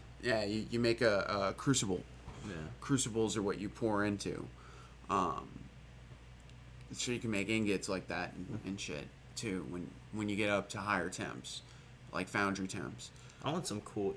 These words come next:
Speaker 2: ingots, like RuneScape, the same shape and everything, right?
Speaker 1: Yeah, yeah. I wanted, uh, to do a Damascus ingot at some point.
Speaker 2: Uh-huh.
Speaker 1: So it's gonna look really cool. It's gonna look like melted metal, 'cause it's gonna have streaks going through it,
Speaker 2: Uh-huh.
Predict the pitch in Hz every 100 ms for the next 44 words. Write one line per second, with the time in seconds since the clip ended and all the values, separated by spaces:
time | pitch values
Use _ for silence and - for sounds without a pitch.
0 | - 80 73 - - - 95 - 104 101
1 | - - - - - - 107 98 - 107
2 | 110 - 101 107 107 104 104 107 104 104
3 | 117 113 104 101 101 101 92 104 - -
4 | 117 139 143 131 120 113 101 92 - -
5 | 117 113 107 101 101 101 101 117 110 101
6 | 98 101 95 - 98 95 101 95 - 98
7 | 85 - - - 110 107 110 123 117 120
8 | 113 110 107 107 104 101 110 104 101 95
9 | 107 101 101 101 98 90 101 107 104 101
10 | 117 101 92 98 98 98 101 107 - 117
11 | - - 101 104 95 - 104 101 - 117
12 | 107 104 98 101 101 98 110 110 107